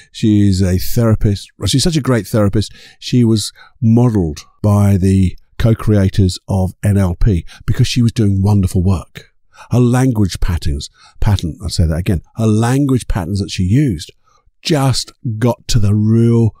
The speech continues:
core of the issue. She was able to do wonderful things with people.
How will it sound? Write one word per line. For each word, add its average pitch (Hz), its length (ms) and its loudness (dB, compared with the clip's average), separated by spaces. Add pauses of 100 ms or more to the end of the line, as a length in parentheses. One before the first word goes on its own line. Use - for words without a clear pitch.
(300)
core 110 460 0
of 101 160 -8
the 95 180 -2
issue. - 300 -2 (640)
She - 200 2
was 120 160 2 (140)
able 123 200 -2
to 113 80 -8
do 113 120 2
wonderful 107 540 2
things 107 260 0
with 95 100 -2
people. - 460 -6